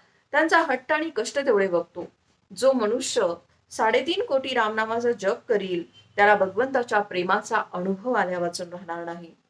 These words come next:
शंका या फार चिवट असतात, त्या मरता मरत नाहीत, शिवाय काही शंका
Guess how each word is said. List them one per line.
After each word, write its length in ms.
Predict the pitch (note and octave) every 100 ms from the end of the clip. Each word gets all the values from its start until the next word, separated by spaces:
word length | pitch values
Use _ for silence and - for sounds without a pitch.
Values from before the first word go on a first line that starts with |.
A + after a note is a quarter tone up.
| _ _
शंका 420 | - A3+ G#3+ A#3 A3+
या 140 | G#3 G3+
फार 140 | F#3+
चिवट 440 | G3 - E3+ G3+ G3+
असतात, 300 | - F#3 F3 _ _ _ _ _
त्या 160 | D#4 D#4+
मरता 320 | C4 B3 E4+
मरत 320 | D#4 A#3+ -
नाहीत, 480 | A3 G#3+ G3 - -
शिवाय 420 | - G#3+ F#3+ F#3 - _ _ _
काही 260 | G3+ A#3+ A#3+
शंका 380 | A#3 G3 G3